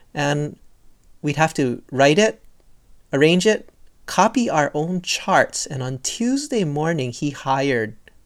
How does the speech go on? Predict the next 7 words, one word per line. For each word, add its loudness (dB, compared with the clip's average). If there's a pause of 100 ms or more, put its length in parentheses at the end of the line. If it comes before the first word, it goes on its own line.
whatever 0
ensemble. -4 (720)
Uh, -4
Tuesday 0
morning, 0 (260)
they 2
weren't, 0